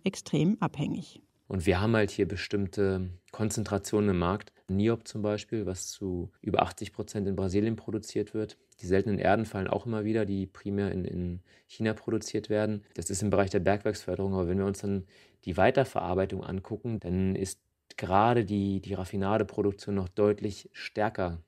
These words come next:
Speaker 2: konzentriert.
Speaker 1: Denn aus den Bergwerken kommt nicht der fertige Rohstoff. Metalle müssen oft sehr energieaufwendig weiterverarbeitet, veredelt, gereinigt werden, bevor sie verwendet werden können. Rund ein Drittel dieser sogenannten Raffinadeprodukte,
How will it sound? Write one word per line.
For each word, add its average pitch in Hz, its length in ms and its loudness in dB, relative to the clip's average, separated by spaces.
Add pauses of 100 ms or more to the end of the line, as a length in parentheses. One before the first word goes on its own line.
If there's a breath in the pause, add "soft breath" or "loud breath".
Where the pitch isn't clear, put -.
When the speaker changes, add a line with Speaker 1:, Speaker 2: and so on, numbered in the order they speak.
(160)
Speaker 2:
konzentriert. 92 640 -2 (380)
Speaker 1:
Denn 190 280 10
aus 190 180 6
den 190 140 8
Bergwerken 208 520 6
kommt 196 200 4
nicht 233 200 6
der 170 80 4
fertige 170 380 2
Rohstoff. - 580 -4 (340)
Metalle 202 400 6
müssen 180 260 8
oft - 220 2
sehr 190 180 6
energieaufwendig 170 880 6
weiterverarbeitet, 165 1000 2
veredelt, 175 560 4
gereinigt 202 480 8
werden, 175 320 6 (420 soft breath)
bevor 180 300 4
sie 156 100 4
verwendet 175 520 2
werden - 280 -4
können. - 360 -6 (680 soft breath)
Rund 214 280 10
ein 233 160 10
Drittel 240 320 8
dieser 175 280 6
sogenannten 170 640 6
Raffinadeprodukte, 190 1120 4